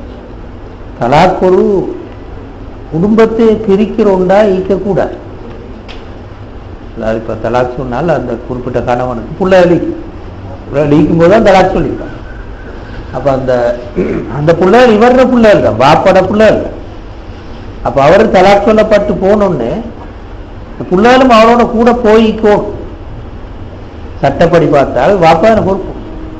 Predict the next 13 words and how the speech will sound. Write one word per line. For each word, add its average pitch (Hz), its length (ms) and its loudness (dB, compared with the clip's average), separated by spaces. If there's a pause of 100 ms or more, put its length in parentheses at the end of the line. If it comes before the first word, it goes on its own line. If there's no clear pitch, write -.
(840)
புள்ளைகளுக்கு 151 360 4
வாப்பா 175 320 4
பொறுப்பு. - 220 -4 (160)
குறிப்பிட்ட 214 360 2
காலத்துக்கு 214 540 4
வளர்க்கறதுக்கு 233 640 4
தான் 359 160 4
உம்மா 262 180 6
பொறுப்பு. - 280 2 (1700)
புள்ளைகளை 165 300 4
வளர்க்குற 208 480 4
பொறுப்பு 220 360 2
உம்மாக்கு. 220 380 2